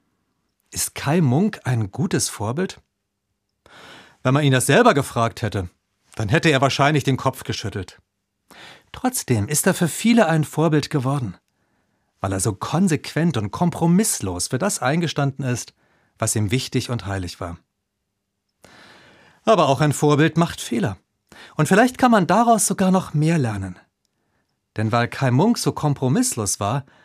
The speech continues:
hat er Leute bewundert, die stark und kompromisslos auftreten. Erst Mussolini und dann sogar Hitler. Bis er gemerkt hat, wie Hitler gegen die Juden vorging.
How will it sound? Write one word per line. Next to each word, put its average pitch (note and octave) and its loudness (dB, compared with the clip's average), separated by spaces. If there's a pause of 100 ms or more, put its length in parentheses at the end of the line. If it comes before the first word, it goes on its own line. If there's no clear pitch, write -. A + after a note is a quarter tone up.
(100)
hat - -4
er C#3 0
Leute C3+ 0
bewundert, D#3 0
die B2+ -4
stark D#3 -4
und B2 -2
kompromisslos C3 -2
auftreten. F#2 -12 (640)
Erst G2+ -2
Mussolini A#2+ 0 (760)
und A#2 -2
dann A#2 0
sogar C3+ 2
Hitler. A2 -4 (960)
Bis A#3 0
er G3+ 2
gemerkt D#3 2
hat, F3 -2
wie G3+ 2
Hitler F3+ -2
gegen D3+ -2
die C#3+ 0
Juden G#2+ -4
vorging. F#2 -10